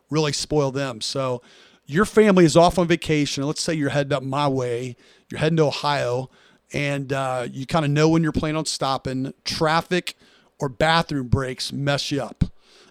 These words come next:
And let's say you're fifteen minutes away from where you planned on stopping, and you're getting off at this exit, and you see these three places, Chick-fil-A, McDonald's, and we're gonna assume Ohio had In-N-Out Burger, which we do not.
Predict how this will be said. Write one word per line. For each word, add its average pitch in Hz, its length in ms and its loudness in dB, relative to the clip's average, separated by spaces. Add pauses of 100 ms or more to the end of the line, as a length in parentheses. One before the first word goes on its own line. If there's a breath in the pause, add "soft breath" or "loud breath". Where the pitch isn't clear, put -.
(120)
And 139 80 -8
let's 151 180 -2
say 170 140 2
you're 143 280 0
fifteen 165 640 0
minutes 143 300 0
away 143 180 2
from 135 160 -4
where 139 100 0
you 135 140 -2
planned 139 320 -4
on 127 100 -4
stopping, 120 640 -4 (420 loud breath)
and 143 140 -4
you're 131 100 -6
getting 165 220 -2
off 165 180 2
at 139 80 -4
this - 200 -6
exit, 135 480 -4
and 139 120 -6
you 135 60 -4
see 151 240 -4
these 143 300 -4
three 156 160 -4
places, - 640 -4 (500 soft breath)
Chick-fil-A, 147 960 0 (500)
McDonald's, 127 1080 -2 (340 soft breath)
and 135 160 -4
we're 156 80 2
gonna 160 120 2
assume 165 280 4
Ohio 139 440 0
had 123 540 -4 (520)
In-N-Out 143 380 -2
Burger, 131 280 -4
which 127 180 -4
we 143 100 -2
do 143 160 2
not. 143 540 -2